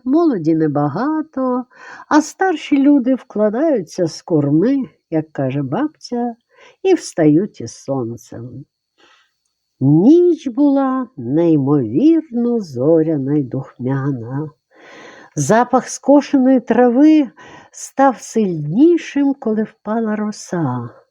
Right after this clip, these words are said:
"Упали роси на покоси", думав я, засинаючи,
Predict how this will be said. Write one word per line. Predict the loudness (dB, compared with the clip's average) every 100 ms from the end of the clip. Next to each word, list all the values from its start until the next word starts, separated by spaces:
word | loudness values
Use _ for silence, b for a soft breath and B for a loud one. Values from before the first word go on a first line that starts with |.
| _ _ _ _ _ _ _ _ _
"Упали | 4 4 2 0 2 2 4 4 4
роси | 2 2 0 -2 -4 -2
на | -2
покоси", | 0 -2 -2 2 4 4 2 -2 -2 -2
думав | 0 0 0 -2 -4
я, | -4 -2 -2 -2 -4
засинаючи, | -4 -6 -6 -8 -4 -4 -2 -4 -4 -4 -8 -8 -6 -4 -4